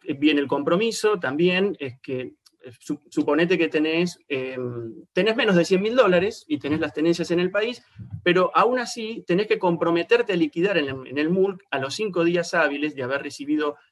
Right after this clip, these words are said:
de haber cobrado un préstamo o tener algún depósito o vendiste algo, este, y recibiste fondos, tenés que comprometerte a ingresarlos al país. Es decir, vas a poder girar, pero al mismo tiempo te tenés que comprometer a que lo que hay,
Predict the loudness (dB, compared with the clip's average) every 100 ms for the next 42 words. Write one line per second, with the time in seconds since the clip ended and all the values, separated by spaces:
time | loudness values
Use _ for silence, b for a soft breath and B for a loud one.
0 | -6 -4 -2 -2 0 0 -2 0 2 2
1 | 2 2 2 0 -6 -6 -4 -4 -6 -8
2 | -2 -2 0 -2 -2 -2 -6 -4 -4 -4
3 | 0 2 2 2 0 -2 b b b -12
4 | -10 -8 -8 -8 -6 -6 -6 -2 2 4
5 | 4 2 0 b b -2 0 0 0 0
6 | 0 -2 -2 -2 -2 0 0 0 -2 0
7 | 2 0 -4 -6 -6 -6 -6 -8 -4 0
8 | 2 2 2 2 2 0 0 2 2 0
9 | -10 _ _ _ 0 4 6 4 2 0
10 | 2 2 2 -2 0 -2 0 0 0 -2
11 | -4 -2 -2 -2 -2 -4 -2 -8 -6 -6
12 | -4 -6 -8 -4 -4